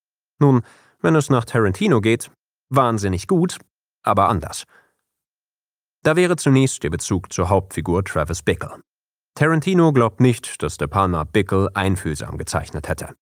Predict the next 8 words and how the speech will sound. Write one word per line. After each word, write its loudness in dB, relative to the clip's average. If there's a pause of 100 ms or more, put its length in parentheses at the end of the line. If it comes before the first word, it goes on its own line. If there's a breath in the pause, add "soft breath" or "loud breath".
(640 soft breath)
Scorsese 2
tat -2
genau 0
das. -4 (380)
So 6
sehr, 2
dass -6
man 0